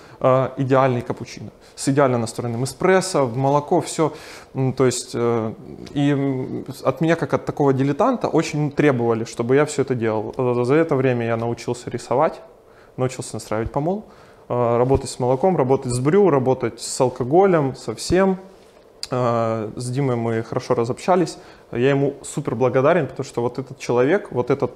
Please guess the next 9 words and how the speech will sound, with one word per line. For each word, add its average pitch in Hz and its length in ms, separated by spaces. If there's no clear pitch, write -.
именно 139 260
тот 135 200
переломный 127 380
момент, 117 320
когда 127 180
мы 123 80
начали 117 260
хорошо - 300
общаться, 175 480